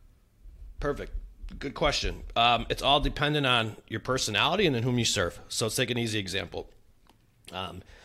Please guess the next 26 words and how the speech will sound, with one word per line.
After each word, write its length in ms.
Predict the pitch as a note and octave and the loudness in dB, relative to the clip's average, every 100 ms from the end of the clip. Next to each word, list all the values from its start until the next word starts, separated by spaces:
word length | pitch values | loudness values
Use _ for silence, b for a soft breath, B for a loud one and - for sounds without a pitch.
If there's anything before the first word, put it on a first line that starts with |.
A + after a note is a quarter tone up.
| b | b
we 120 | - | 4
had 60 | D3 | 4
a 40 | |
guy 160 | C#3+ B2+ | 6 4
here 200 | B2+ B2+ | 2 0
in 100 | A2+ | 0
San 240 | - A#2 | -2 -2
Diego, 340 | A#2+ G#2+ G#2 G#2 | 0 0 0 -2
and 80 | G2+ | 0
he 80 | |
was 100 | A2 | 0
a 60 | F#2+ | 0
veteran, 440 | G2 F#2+ F#2+ G2+ G2 | -2 -2 -2 -6 -2
brand 220 | A#2+ B2+ | 0 2
new 120 | G#2+ | 2
agent. 340 | F2+ C#2+ - - b b b b | 0 -4 -10 -20 b b b b
He 80 | A#2+ | 2
was 80 | |
in 60 | A#2+ | 2
the 80 | A2+ | 2
Navy, 400 | G#2+ G2 A2 - - - | 2 0 -2 -6 -14 -4
got 180 | G#2 A2+ | 2 4
out 200 | G#2+ G#2+ | 4 2
of 100 | F#2+ | 0
the 140 | G2 | -2
Navy, 480 | G2+ C#3 B2+ B2+ A2 | 0 0 2 0 -2